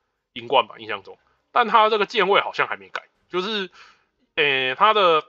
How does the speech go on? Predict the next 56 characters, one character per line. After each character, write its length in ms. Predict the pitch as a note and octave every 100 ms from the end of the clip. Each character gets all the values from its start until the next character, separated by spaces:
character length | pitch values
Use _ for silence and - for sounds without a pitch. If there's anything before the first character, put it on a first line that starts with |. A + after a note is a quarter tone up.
| _
D 220 | G3 G3
和 140 | D#3+
F 260 | C#3 A#2+ A2+
吧， 160 | G2
就 140 | A2+ D3+
是 80 | E3
金 180 | E3
冠， 380 | E3+ E3+ C#3+ D#3 -
金 160 | G3
冠 200 | G#3 G3+
和 100 | C#3
银 160 | C3 B2
冠 180 | C#3 B2+
的 60 | A#2
那 80 | B2+
个 180 | A#2+ A2+
位 240 | C#3+ C#3
置 200 | A#2+ G#2+
的 320 | A2+ G#2+ G2+ - _ _
快 160 | D#3
捷 140 | B2 G#2
键 160 | A2+ _
好 120 | A2
像 160 | A2 D3+
没 80 | B2
有 120 | G#2+
改， 200 | - - _
现 140 | - F3
在 80 | F3
好 120 | A#2
像 120 | C3
还 60 | A#2+
是 100 | B2+
反 160 | A2+
过 160 | _ G#2
来， 160 | G2+ _ _ _ -
就 100 | F#3+
是 280 | A3 G3+ F#3+ _ _ _ _ _ _ -
时 300 | - F3+ A3
代 300 | C4 G#3+ D#3+
变 320 | - G#3 E3
迁 240 | C#3+ C#3+
了， 140 | C3+ A2+
但 280 | C#3+ C#3+
科 300 | C3 - E3
技 160 | D#3+ E3+
的 160 | C3+ B2+
那 140 | C3+
个 480 | D3 B2 A2+ G#2+ G#2+
按 220 | E3 E3
的 80 | C3
位 240 | D#3 C#3
置 140 | A2 G2+
没 100 | G2
有 100 | F#2+
改， 160 | G2+